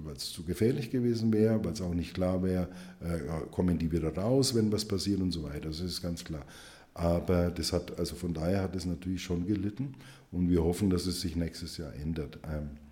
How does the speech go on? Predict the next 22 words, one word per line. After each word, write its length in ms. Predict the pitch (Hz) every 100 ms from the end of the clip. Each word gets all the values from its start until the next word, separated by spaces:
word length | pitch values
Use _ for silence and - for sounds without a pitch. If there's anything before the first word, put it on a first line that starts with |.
| - - - - - -
am 140 | -
Anfang 380 | 98 110 110 101
von 180 | 104 95
Corona 360 | 90 95 98
dachte 360 | 90 90 - 80
ich, 160 | 87 - - - - - -
„Ah, 460 | - 107 127 110 80 - - - - - _ _ _ _ _ - 98
jetzt 240 | 95 -
kommt's 300 | 101 95 -
zu 100 | -
so 240 | 87 98
einer 180 | 95 92
neuen 540 | 87 87 92 113 117 -
Welle 260 | 92 104
von 220 | 101 98
Solidarität 1080 | 90 95 92 87 87 85 85 - 82 82 80
weltweit.“ 600 | 76 78 - 76 69 69
Auch 160 | 82 98
in 80 |
Deutschland 400 | 92 98 - 98
gab's 220 | 90 87
da 80 | -